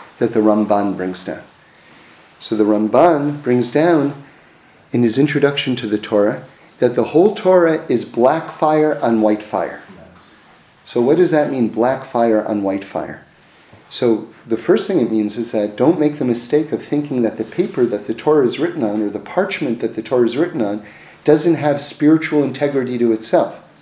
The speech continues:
It also has great spiritual importance, like we were saying earlier,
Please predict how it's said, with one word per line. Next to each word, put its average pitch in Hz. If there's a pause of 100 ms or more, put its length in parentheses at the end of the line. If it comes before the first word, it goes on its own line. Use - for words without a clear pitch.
(420)
It -
also 185
has 127
great 151
spiritual 147
importance, 120
like 107
we 131
were 127
saying 123
earlier, 139